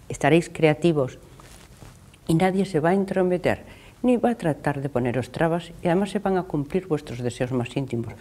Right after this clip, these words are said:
Para algunos puede tener que ver con el trabajo, nuevos contratos, ascensos, pero para otros va a resultar a nivel sentimental. A nivel económico notaréis cómo desaparecen los obstáculos y cómo por fin el dinero queda en vuestras manos.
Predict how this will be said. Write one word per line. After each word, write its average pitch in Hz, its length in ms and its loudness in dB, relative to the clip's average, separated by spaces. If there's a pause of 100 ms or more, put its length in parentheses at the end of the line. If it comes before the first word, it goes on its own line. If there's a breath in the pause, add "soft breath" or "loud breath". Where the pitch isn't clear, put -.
(460 loud breath)
Para 127 140 0
algunos 139 380 0
puede 120 180 2
tener 107 240 0
que 110 120 0
ver 98 420 -2
con 113 160 -2
el 98 100 -2
trabajo, 135 640 -2 (320 loud breath)
nuevos 117 240 0
contratos, 160 640 -2
ascensos, 180 520 0
pero 190 220 0
para 226 200 0
otros 285 260 -4
va - 80 -2
a 170 60 -4
resultar 147 420 -4
a 139 60 2
nivel 131 240 2
sentimental. 110 640 -2 (500 loud breath)
A 156 80 4
nivel 151 240 6
económico 170 560 2
notaréis 160 400 0
cómo 185 160 2
desaparecen 135 540 0
los 123 100 -2
obstáculos 190 560 -2 (500 loud breath)
y 202 100 -2
cómo 175 240 -4
por - 120 -6
fin 185 300 0
el 147 100 0
dinero 139 380 -6
queda 120 180 0
en 123 80 -2
vuestras 117 340 -10
manos. 104 360 -6